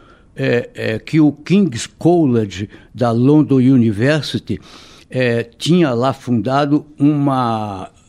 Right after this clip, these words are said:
é, um centro de estudos da cultura e evolução da Latinoamérica.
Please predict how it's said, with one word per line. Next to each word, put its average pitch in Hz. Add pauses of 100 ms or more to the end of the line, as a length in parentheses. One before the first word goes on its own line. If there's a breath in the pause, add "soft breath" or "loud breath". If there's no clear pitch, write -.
é, 95 (680)
um 170
centro 180
de 151
estudos 165 (320 loud breath)
da 123 (100)
cultura 175
e 147
evolução 156
da 147
Latinoamérica. 139